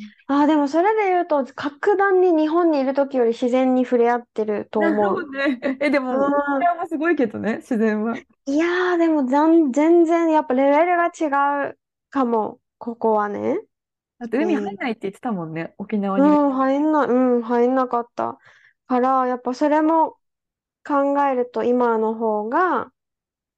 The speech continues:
Speaker 1: 穏やかにしてくれるものを上手に使えてる気がする。
Speaker 2: あー。え、だからぴったりなんだよ、彩香、多分、テネリフェが。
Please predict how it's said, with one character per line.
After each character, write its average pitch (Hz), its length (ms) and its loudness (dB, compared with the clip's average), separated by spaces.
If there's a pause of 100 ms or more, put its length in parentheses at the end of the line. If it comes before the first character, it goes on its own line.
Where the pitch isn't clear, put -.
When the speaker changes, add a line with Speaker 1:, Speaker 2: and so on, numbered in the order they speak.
(240)
Speaker 1:
穏 262 240 0
や 320 200 0
か 262 120 -4
に 233 140 0
し - 100 -16
て 247 140 0
く 247 140 0
れ 226 160 2
る 220 360 0
も 240 240 2
の 277 200 0
を 220 80 2
上 269 280 2
手 294 100 -2
に 247 140 0
使 247 260 -2
え 226 60 -2
て 226 120 0
る 220 120 -2
気 220 100 -6
が 208 120 -2
す 202 120 -10
る。 196 100 -4
Speaker 2:
あ 269 1080 -4 (440)
ー。 220 40 -2
え、 214 40 0
だ 226 120 -2
か 214 120 -4
ら 190 100 -6
ぴ 226 140 -2
っ - 40 -2
た - 240 -2
り 403 120 2
な 269 180 2
ん 220 80 2
だ 202 80 0
よ、 185 120 -2
彩 196 220 -2
香、 180 220 -6
多 196 160 -6
分、 165 320 -12
テ 196 140 -8
ネ 185 120 -4
リ 190 100 -4
フ 190 120 -8
ェ 185 180 -6
が。 180 180 -6